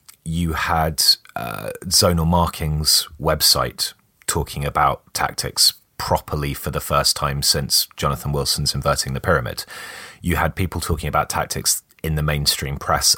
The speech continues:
a little bit more. You had the advent of Twitter and people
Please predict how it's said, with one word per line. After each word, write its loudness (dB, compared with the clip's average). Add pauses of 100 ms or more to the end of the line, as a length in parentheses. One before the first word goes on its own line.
a -2
little -4
bit -6
more. -6
You -4
had -2
the 0
advent -2 (140)
of -2 (540)
Twitter 2
and -2
people -6